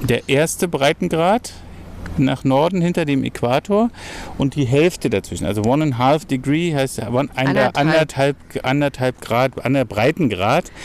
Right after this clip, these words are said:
Speaker 2: Der geht dort durch, der Breitengrad.
Speaker 1: Genau.
Speaker 2: Nicht ganz in der Mitte, aber er ist ungefähr dieser, dieser Kanal
Speaker 1: Und der
Speaker 2: liegt
Speaker 1: Kanal
Speaker 2: ungefähr da drauf.
Speaker 1: wird so bezeichnet und
Speaker 2: Genau.
Speaker 1: deswegen sagt man der one and a half degree
Speaker 2: Na,
Speaker 1: channel.
Speaker 2: und
Speaker 1: Einer
Speaker 2: dann
Speaker 1: der
Speaker 2: ist ja
Speaker 1: größten
Speaker 2: noch
Speaker 1: Ka-, überhaupt der größte Kanal der Malediven,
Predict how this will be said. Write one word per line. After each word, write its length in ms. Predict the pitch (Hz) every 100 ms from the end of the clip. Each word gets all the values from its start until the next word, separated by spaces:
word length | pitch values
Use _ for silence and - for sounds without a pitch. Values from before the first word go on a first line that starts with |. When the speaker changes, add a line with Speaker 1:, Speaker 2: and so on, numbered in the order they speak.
| -
Speaker 2:
Der 180 | 190 185
geht 300 | 160 190 180
dort 200 | 165 151
durch, 240 | 151 156
der 160 | 170 143
Breitengrad. 720 | - 131 135 147 - 127 123
Speaker 1:
Genau. 200 | 110 87 -
Speaker 2:
Nicht 200 | 165 -
ganz 240 | 175 180
in 80 | 165
der 100 | 139
Mitte, 340 | 151 170 175
aber 420 | 123 147 143 139 -
er 160 | 151 147
ist 120 | 156
ungefähr 480 | 170 156 147 160 139
dieser, 320 | 151 139 139
dieser 240 | 139 139 135
Kanal 280 | - 143
Speaker 1:
Und 60 | 135
der 100 | 127
Speaker 2:
liegt 100 | 156
Speaker 1:
Kanal 320 | 127 120 127 156
Speaker 2:
ungefähr 140 | 151
da 120 | 135 127
drauf. 300 | 120 123 123
Speaker 1:
wird 180 | 123 -
so 120 | 131
bezeichnet 720 | 120 - 110 117 117 110 -
und 140 | 107 101
Speaker 2:
Genau. 260 | 131 123
Speaker 1:
deswegen 320 | 123 - 101
sagt 220 | 98 104 104
man 120 | 95
der 120 | 92
one 160 | 98 98
and 80 |
a 40 | 95
half 120 | 90
degree 280 | - - 101
Speaker 2:
Na, 80 | 151
Speaker 1:
channel. 140 | - 170
Speaker 2:
und 60 |
Speaker 1:
Einer 120 | 170 208
Speaker 2:
dann 80 |
Speaker 1:
der 100 | 233 247
Speaker 2:
ist 60 |
ja 60 | -
Speaker 1:
größten 260 | 180 269 233
Speaker 2:
noch 60 | 185
Speaker 1:
Ka-, 120 | 170
überhaupt 340 | 156 139 143 -
der 100 | 113
größte 460 | 110 127 196 -
Kanal 420 | 214 185 160 170 190
der 100 | 190
Malediven, 640 | 180 180 170 190 208 220